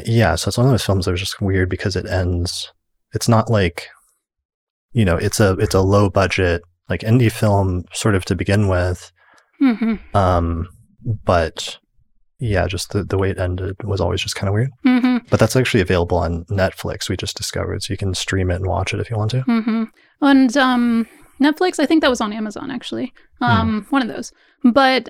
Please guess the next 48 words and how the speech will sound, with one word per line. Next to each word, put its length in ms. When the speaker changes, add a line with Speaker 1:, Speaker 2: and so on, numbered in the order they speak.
Speaker 2:
um, 460
it 160
was 200
funny, 360
too. 180
It 80
reminded 340
me 80
a 60
little 200
bit 160
of, 120
like, 320
skeptics 720
who, 220
like, 260
get 260
a 60
little 220
bit 140
of 80
evidence 540
that 120
astrology 420
might 180
work 340
and 120
then 100
just 140
completely 400
dismiss 380
it 80
out 120
of 80
hand 460
Speaker 1:
Hmm. 160
Speaker 2:
despite 380
that. 300
Speaker 1:
Right. 160
Speaker 2:
Like, 100
remember 340
there 100
was, 320
there 100
was 120
some 160
sort 180
of, 260